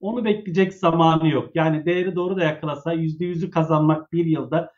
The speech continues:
onun için bir anlam ifade etmiyor. O günlük yüzde on kazanma hevesinde.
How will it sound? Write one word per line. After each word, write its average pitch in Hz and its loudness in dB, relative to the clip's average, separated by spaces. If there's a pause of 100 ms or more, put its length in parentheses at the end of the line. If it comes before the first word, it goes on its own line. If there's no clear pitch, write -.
(240)
onun 208 0
için 185 -2
bir 180 2
anlam 175 2
ifade 165 2
etmiyor. 156 -4
O 165 0
günlük 185 0
yüzde 160 0
on 160 2
kazanma 135 -4
hevesinde. 127 -4